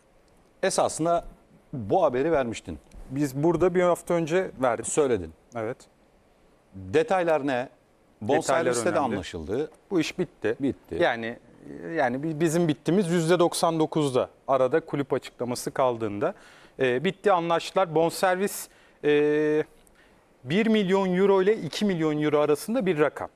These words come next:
Speaker 2: Şimdi ben yüzde yüz, hani tam rakamı yüzde yüz öğrenmediğim için aralık veriyorum. Ama
Speaker 1: Kulüp açıkladı.
Speaker 2: bugün İngiltere'de,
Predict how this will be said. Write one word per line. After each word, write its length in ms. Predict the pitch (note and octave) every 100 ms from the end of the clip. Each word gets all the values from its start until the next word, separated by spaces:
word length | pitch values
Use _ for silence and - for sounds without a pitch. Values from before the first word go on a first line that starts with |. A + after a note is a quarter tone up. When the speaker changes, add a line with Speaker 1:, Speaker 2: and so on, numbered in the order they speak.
| _ _
Speaker 2:
Şimdi 260 | - D#3+ D3+
ben 140 | E3+
yüzde 380 | E3 F#3 E3+ D3+
yüz, 320 | D3 C#3+ - - _ _ -
hani 220 | C#3 B2+ -
tam 220 | G#3+ F#3+
rakamı 440 | E3+ - D#3 D3+ D3+ _ _ _ -
yüzde 320 | D#3+ C#3+ F3+
yüz 160 | G#3
öğrenmediğim 600 | E3 D#3 E3 D#3 B2+ A#2+ B2
için 320 | - B3 B3
aralık 400 | G3 F#3+ E3 -
veriyorum. 340 | A2 G2 F#2 -
Ama 320 | F#3+ D#3 F#3+ - -
Speaker 1:
Kulüp 220 | E3 -
açıkladı. 300 | G2+ - E3+
Speaker 2:
bugün 280 | G3 F#3 A3+ -
İngiltere'de, 840 | G3+ G#3 F#3+ G3+ F#3 C3+ D#3+ B3